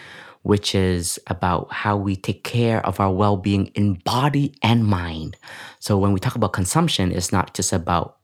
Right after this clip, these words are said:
the food that we take in and the drinks that we drink and the drugs, but it's also about how, what we watch, what we hear, the kind of environment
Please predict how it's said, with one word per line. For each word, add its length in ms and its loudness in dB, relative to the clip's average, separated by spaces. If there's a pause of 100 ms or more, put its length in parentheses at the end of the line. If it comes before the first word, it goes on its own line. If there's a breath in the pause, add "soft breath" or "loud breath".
the 80 -4
food 340 4
that 160 -2
we 100 -2
take 480 -6
in 320 2
and 120 -2
the 80 0
drinks 340 0
that 120 -6
we 80 -6
drink 400 -2 (400 loud breath)
and 140 0
the 80 0
drugs, 400 2
but 180 -2
it's 180 -2 (160)
also 640 2
about 480 -2 (360 loud breath)
how, 340 0
what 240 0
we 140 2
watch, 500 0
what 220 -4
we 100 -2
hear, 580 2 (640 loud breath)
the 180 2
kind 400 0
of 100 -2
environment 800 2